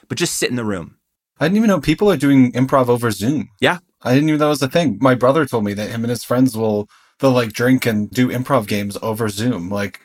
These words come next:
Speaker 2: a couple times a month or something like that.
Speaker 1: It's
Speaker 2: And I was like,
Speaker 1: incredible.
Speaker 2: "Didn't even know people were doing that."
Speaker 1: Well, and it's, and, and a lot of it is, like, you have the skills to talk to people.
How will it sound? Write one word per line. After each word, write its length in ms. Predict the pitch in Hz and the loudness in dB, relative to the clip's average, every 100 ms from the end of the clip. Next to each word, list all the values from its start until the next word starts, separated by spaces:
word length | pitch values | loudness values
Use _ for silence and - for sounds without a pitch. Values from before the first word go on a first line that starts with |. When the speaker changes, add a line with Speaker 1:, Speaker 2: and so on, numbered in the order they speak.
| - | -8
Speaker 2:
a 80 | 110 | -4
couple 260 | 107 - | -2 -2
times 480 | 104 104 98 98 - | -2 -2 -4 -6 -4
a 60 | 110 | 0
month 280 | 104 98 107 | 0 0 -4
or 80 | |
something 360 | 104 107 - 107 | -4 -4 -4 -4
like 180 | 98 92 | -6 -4
that. 60 | |
Speaker 1:
It's 80 | 98 | -4
Speaker 2:
And 100 | 113 | -2
I 20 | |
was 40 | 104 | 0
like, 100 | 160 | 0
Speaker 1:
incredible. 300 | 139 87 95 _ _ _ - | 0 -4 -8 _ _ _ -8
Speaker 2:
"Didn't 180 | 95 | -6
even 140 | 104 117 | -4 0
know 280 | 120 131 127 | 2 4 2
people 240 | 147 147 | -2 -4
were 80 | 170 | -2
doing 200 | 180 117 | 0 -2
that." 180 | 90 - _ _ - | -4 -10 _ _ -2
Speaker 1:
Well, 80 | 190 | 0
and 80 | |
it's, 140 | 202 - | 0 -2
and, 180 | 185 185 | -2 0
and 180 | 180 | 2
a 60 | 180 | 2
lot 220 | 170 196 | 4 4
of 60 | 214 | 2
it 100 | 165 | 2
is, 80 | 139 | 0
like, 160 | 131 | -2
you 80 | 160 | -2
have 240 | - 165 147 | -2 -2 -2
the 60 | |
skills 400 | 110 - 127 120 - | -8 -2 0 0 -4
to 80 | |
talk 220 | 104 113 - | -4 -4 -4
to 80 | |
people. 400 | - 85 - - | -10 -14 -14 -16